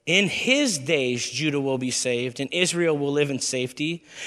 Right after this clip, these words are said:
And this is the name by which he will be called, the Lord our righteousness," or Jehovah Sidkenu.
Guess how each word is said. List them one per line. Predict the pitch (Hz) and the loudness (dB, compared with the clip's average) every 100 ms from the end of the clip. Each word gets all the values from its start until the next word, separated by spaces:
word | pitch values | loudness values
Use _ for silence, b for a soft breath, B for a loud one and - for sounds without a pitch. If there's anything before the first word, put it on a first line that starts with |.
| B | B
And | 151 175 | 2 4
this | 202 254 - | 6 4 4
is | 254 214 | 0 2
the | 233 | 4
name | 202 196 196 | 4 4 6
by | 185 165 | 6 6
which | 175 185 | 4 2
he | - | 0
will | 190 180 | 0 2
be | 175 | 0
called, | 185 - 135 123 131 B B B - | -2 0 0 0 -4 B B B -2
the | 156 | 0
Lord | 147 156 170 170 143 | 2 4 4 4 4
our | 147 | 4
righteousness," | 147 151 156 - 127 151 - | 4 4 2 0 -2 -2 2
or | 175 | 2
Jehovah | 160 160 185 180 180 | 2 2 2 2 2
Sidkenu. | - 226 190 - 160 113 98 | 2 2 2 -2 -4 -4 -6